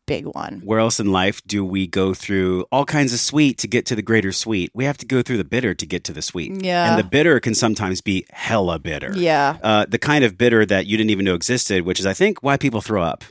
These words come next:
Speaker 2: or shit themselves
Speaker 1: <laughs> Right.
Speaker 2: or both.
Speaker 1: Right, right.
Speaker 2: <laughs> So what, what I was thinking in my heart and what I was feeling actually for you when you went out there is just the healing that you could showcase about where you are in your life and what you're creating and how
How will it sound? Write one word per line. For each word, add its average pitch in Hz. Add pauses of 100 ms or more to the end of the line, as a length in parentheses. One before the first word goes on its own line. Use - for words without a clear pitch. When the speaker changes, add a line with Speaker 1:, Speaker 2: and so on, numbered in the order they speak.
(160)
Speaker 2:
or 98
shit -
themselves 202
Speaker 1:
<laughs> -
Right. 277
Speaker 2:
or 220
both. - (200)
Speaker 1:
Right, 214
right. 185
Speaker 2:
<laughs> -
So 120
what, 107
what 107
I 120
was 160
thinking 101
in 104
my 92
heart 120
and 101
what 101
I -
was 90
feeling 107
actually 85
for -
you 82
when 85
you 82
went 85
out 151
there 78
is 82 (460)
just -
the 123
healing 107
that 101
you 95
could 98
showcase 95
about 82
where 87
you 98
are 98
in 95
your 92
life 82
and 82
what 78
you're 90
creating 82
and 76
how 82